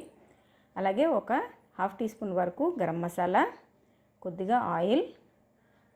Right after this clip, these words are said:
టూ టేబుల్ స్పూన్ వరకు కొంచెం పుల్లగా ఉండే పెరుగును మాత్రమే యాడ్ చేసుకోండి. మరీ పుల్లగా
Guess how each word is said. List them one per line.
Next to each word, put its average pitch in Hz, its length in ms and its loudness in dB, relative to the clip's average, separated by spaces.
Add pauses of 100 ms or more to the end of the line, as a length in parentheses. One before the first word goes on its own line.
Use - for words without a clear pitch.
టూ 233 60 -2 (100)
టేబుల్ 226 260 2
స్పూన్ 208 320 -4
వరకు 190 240 0 (160)
కొంచెం 269 340 -2 (120)
పుల్లగా 202 280 0 (140)
ఉండే 185 180 2 (140)
పెరుగును 196 340 -4
మాత్రమే 190 380 -4
యాడ్ 190 220 -4
చేసుకోండి. 190 380 -6 (120)
మరీ 185 180 2 (200)
పుల్లగా 208 260 0